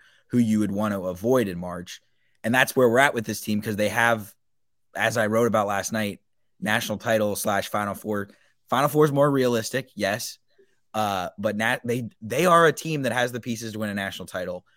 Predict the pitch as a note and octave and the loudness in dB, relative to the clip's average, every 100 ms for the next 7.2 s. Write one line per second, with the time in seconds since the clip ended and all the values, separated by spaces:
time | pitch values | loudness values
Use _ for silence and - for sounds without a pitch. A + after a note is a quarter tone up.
0 | _ _ - G2+ G2 C3+ - B2 A2 B2 | _ _ -6 -4 -4 -6 -2 -2 -2 -2
1 | G#2+ G2+ - G2 F#2+ F2+ F#2 F2+ - G2+ | -4 -4 -4 -4 -2 -4 -6 -8 -8 -8
2 | G2 F#2+ G2 G#2 F#2 F2+ G2+ G2+ F#2+ F#2+ | -2 -2 -2 -4 -8 -8 -6 -4 -6 -8
3 | F#2 - F#2+ E2 E2 _ _ _ _ - | -10 -8 -6 -6 -10 _ _ _ _ -6
4 | G#2 F#2+ E2+ F2+ - _ _ _ _ _ | -4 -4 -6 -10 -18 _ _ _ _ _
5 | _ _ - B2 A2 G#2 _ _ _ _ | _ _ 0 2 2 -2 _ _ _ _
6 | _ A#2 C3+ C#3 B2+ - - D3+ C3+ A2+ | _ 2 4 4 2 0 -4 -2 -2 -2
7 | A2+ F#2+ | -2 -4